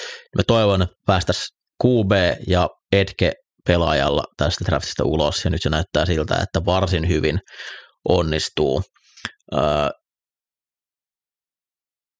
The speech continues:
Nolan Smith Georgiasta on hivenen kevyt, on, voi olla juoksun pysäyttäminen aika vaikeeta. Miksi ne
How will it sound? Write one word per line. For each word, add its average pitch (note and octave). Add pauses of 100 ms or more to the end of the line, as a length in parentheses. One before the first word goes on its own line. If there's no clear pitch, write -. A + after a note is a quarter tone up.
(100)
Nolan B2
Smith A2 (160)
Georgiasta F#2 (160)
on G#2 (340)
hivenen F#2+
kevyt, D#2+ (300)
on, - (1700)
voi F#2+
olla F#2 (600)
juoksun G2+
pysäyttäminen E2+
aika F2+
vaikeeta. E2 (2500)
Miksi G2
ne F#2